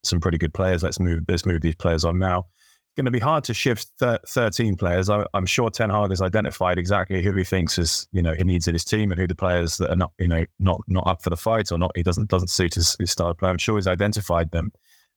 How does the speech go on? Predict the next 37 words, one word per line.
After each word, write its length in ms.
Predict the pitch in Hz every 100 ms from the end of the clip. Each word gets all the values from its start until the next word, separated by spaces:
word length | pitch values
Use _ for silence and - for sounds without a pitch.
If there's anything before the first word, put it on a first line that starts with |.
| _
Um, 600 | - 90 90 87 87 87 - _ - -
but 100 | 101
it, 100 | 98
you 100 | 104
know, 160 | 92 82
I, 80 | 90
th-, 160 | 92 -
I 60 | 101
think 320 | 113 104 - _ - -
they'll 140 | 95
probably 460 | - - 104 90 85
have 160 | 90
to 80 | 98
do 160 | 90 87
that 100 | 85
incrementally, 760 | 87 90 87 80 87 80 78 -
you 100 | 80
know, 60 |
over, 380 | 78 80 82 82 -
over 200 | 87 82
the 120 | 80
next 400 | 85 85 - - _ -
two 160 | -
or 60 | 82
three 400 | - 85 80 80 _ _ -
windows 340 | 82 80 80
at, 100 | 82 -
at, 140 | 87 -
at 180 | 87 -
least. 280 | 82 82 - _ _ _ _ _
Um, 320 | - 87 85 82
particularly 540 | 107 - 117 98 92
if, 320 | 98 82 - -
you 80 | 95
know, 140 | 82
their, 180 | 80 95
their 160 | -